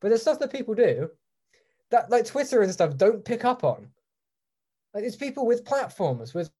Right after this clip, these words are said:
with power. And they don't, it's like, where were you then? Like, th-, this guy is just, like, sexually assaulted a minor, and you're too busy crying over something someone said on, like, Twitter fifteen years ago.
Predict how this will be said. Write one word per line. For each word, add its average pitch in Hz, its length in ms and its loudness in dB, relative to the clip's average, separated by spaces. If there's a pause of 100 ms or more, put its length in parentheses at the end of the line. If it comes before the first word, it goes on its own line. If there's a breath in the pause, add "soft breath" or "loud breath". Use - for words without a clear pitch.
(120)
with 196 160 -2
power. 156 560 0 (680)
And 247 120 -6
they 330 80 -2
don't, 302 220 -6
it's 254 360 -8
like, 320 240 -4 (300)
where 320 260 0
were 453 80 2
you 392 240 -4
then? 381 440 -4 (880)
Like, 247 260 -4
th-, 262 160 -8
this 294 220 -6
guy 277 260 2
is 269 200 -8
just, - 300 -8
like, 214 320 0
sexually - 480 -4
assaulted 220 400 -4
a 202 60 -6
minor, 190 580 -8 (1400)
and 220 140 -4
you're 240 160 2
too 247 140 -6
busy 226 240 -6
crying 220 360 -6
over 208 140 -6
something 214 400 -8
someone 208 320 -6
said 202 220 -4
on, 190 220 -8
like, 175 300 -6 (500)
Twitter 190 440 -6 (540)
fifteen 208 480 -8
years 226 200 -8
ago. 127 340 -14